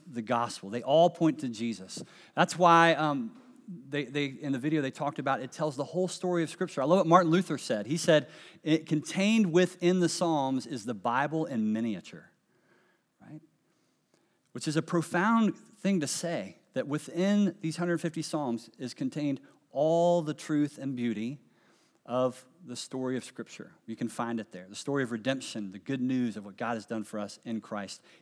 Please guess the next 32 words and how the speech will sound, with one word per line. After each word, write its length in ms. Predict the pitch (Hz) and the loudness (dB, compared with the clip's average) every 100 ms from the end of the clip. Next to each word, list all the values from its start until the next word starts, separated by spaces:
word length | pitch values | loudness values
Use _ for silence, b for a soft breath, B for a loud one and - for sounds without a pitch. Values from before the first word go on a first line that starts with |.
| _ | _
in 180 | 170 190 | 2 4
the 80 | 190 | 2
form 360 | - 135 120 | 0 -2 -2
of 120 | 113 - | -4 -6
poetry 580 | - 180 160 - 113 117 b b b | -2 0 -2 -6 -10 -10 b b b
and 160 | 117 117 | -6 -4
song. 540 | - - 143 110 87 - _ _ _ _ _ _ _ _ - | -2 2 2 2 -4 -16 _ _ _ _ _ _ _ _ -14
And 100 | - | -2
so 140 | 147 | 2
as 100 | 147 | 2
we 120 | 131 | 2
read 200 | 139 196 | 2 4
the 80 | 202 | 4
Psalms, 400 | 185 165 143 143 B B B | 4 4 4 2 B B B
what 120 | - 156 | 2 4
I 40 | |
want 240 | 170 180 | 6 4
to 240 | 151 - 131 | 0 -6 -2
ask 240 | 151 156 | -2 0
us 140 | 156 - | -6 -6
to 80 | 143 | -2
do 220 | 151 147 | 0 0
is 140 | 127 | -2
just 180 | 156 - | -8 -6
prayerfully 380 | 165 165 165 156 | -2 -2 -2 -6
ask 420 | 120 131 - - | -4 -6 -6 -12
the 80 | 127 | -12
Holy 220 | 127 143 | -8 -8
Spirit 300 | - 127 104 | -8 -8 -8
to 100 | 120 | -10
reveal 320 | 113 101 113 | -10 -6 -6
Christ 560 | 107 107 90 - - | -8 -12 -14 -14 -18